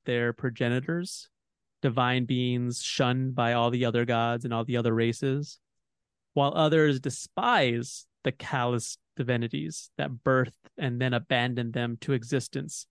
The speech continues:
in an uncaring universe. Aberrations born of a de-, deity's power or interest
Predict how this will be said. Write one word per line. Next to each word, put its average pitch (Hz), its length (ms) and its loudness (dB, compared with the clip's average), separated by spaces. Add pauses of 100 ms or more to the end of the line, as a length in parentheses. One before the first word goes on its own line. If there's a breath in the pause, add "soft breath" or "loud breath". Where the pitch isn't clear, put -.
(520)
in 131 120 0
an 127 120 0
uncaring 123 680 -2
universe. 123 640 -4 (1600)
Aberrations 160 640 4
born 151 640 6 (160)
of 127 220 2
a 120 220 2
de-, 117 200 -4 (180)
deity's 127 380 2
power 117 460 2
or 127 200 0
interest 117 520 -4